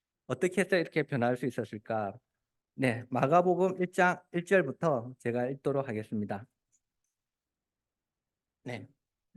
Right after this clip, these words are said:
네. 어, 일 장 일 절부터 십오 절까지 한번 읽어보도록 하겠습니다.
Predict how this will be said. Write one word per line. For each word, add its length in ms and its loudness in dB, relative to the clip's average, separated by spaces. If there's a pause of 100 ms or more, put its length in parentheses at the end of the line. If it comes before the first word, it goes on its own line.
(200)
네. 240 -8 (1080)
어, 380 -6 (720)
일 160 -2
장 200 2
일 140 2
절부터 840 2 (320)
십오 480 0
절까지 480 2 (320)
한번 320 -2
읽어보도록 460 -4
하겠습니다. 580 -6